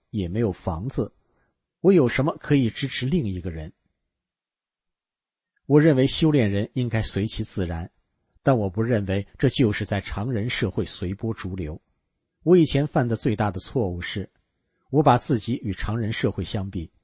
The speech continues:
而不是与大法设定的标准而衡量。是的，社会上总会有更差的人。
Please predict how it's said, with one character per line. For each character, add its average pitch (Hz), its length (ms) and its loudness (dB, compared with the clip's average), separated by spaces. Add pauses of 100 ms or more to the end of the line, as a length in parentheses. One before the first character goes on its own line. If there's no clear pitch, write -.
(260)
而 147 200 4
不 175 120 0
是 160 180 -2
与 113 160 -2
大 127 260 0
法 95 200 -8
设 131 280 -2
定 110 180 -4
的 92 80 -8
标 165 280 2
准 101 260 -6
而 85 100 -8
衡 87 260 -10
量。 80 220 -6 (1000)
是 - 220 -2
的， 185 180 -6 (300)
社 - 240 2
会 110 140 -4
上 101 180 -4
总 95 240 -6
会 151 160 2
有 92 80 -2
更 101 180 -6
差 120 280 -2
的 78 100 -10
人。 71 180 -12